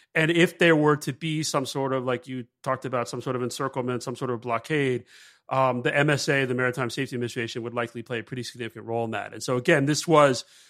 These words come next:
this sort of series of things they did over the last few days, I think were, again, for letting them practice and demonstrate various types of tactics that they would use if they were to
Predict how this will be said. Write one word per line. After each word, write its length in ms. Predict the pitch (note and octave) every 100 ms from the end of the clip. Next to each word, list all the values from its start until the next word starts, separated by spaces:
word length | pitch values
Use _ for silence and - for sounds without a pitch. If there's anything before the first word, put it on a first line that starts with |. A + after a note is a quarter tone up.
| _ -
this 180 | D#3+
sort 200 | - E3
of 120 | C#3 -
series 440 | - F3+ F3+ D#3
of 120 | D3+
things 240 | D#3 D3 C3+
they 100 | B2
did 180 | D3+
over 120 | D3+ C3+
the 60 |
last 200 | B2 B2
few 100 | C3+
days, 240 | B2 A#2+ A#2+
I 80 |
think 240 | A2+ C3+ -
were, 240 | B2+ A#2+ - _ _ -
again, 460 | B2+ D#3+ D3+ C#3
for 200 | - -
letting 300 | C#3+ C#3+ C#3
them 360 | C#3+ C#3+ C#3 C#3
practice 680 | - D3+ C#3+ D#3 D3 C3 -
and 100 | B2
demonstrate 720 | C3+ C3+ - - C3+ B2 - _ _ _ _ _ _ _
various 520 | A#2+ C#3+ C#3+ D3 C#3
types 300 | - C#3 B2+
of 80 | C3
tactics 540 | C#3 C3+ C3+ - - -
that 160 | B2+
they 120 | B2+
would 160 | B2 A#2+
use 520 | A#2 C3+ C#3+ C3+ A#2
if 100 | B2+
they 160 | B2+ B2
were 200 | A#2+ A#2
to 420 | - B2+ A#2